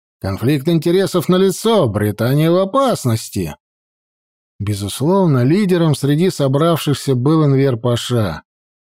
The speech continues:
Его часть, хорошо обученная и дисциплинированная, была хорошо известна как сербским и болгарским четникам, так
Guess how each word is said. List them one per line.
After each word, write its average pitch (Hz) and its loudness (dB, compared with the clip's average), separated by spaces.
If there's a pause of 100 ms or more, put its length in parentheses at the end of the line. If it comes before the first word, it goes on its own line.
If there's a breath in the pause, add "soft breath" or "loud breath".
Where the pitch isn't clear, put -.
(240)
Его 131 -2
часть, 160 -2
хорошо 143 0
обученная 143 2
и 120 -2
дисциплинированная, 165 2 (360)
была 151 0
хорошо 160 0
известна 147 0
как 131 -2
сербским 135 0
и 113 0
болгарским 147 0
четникам, 147 0 (420)
так 202 -2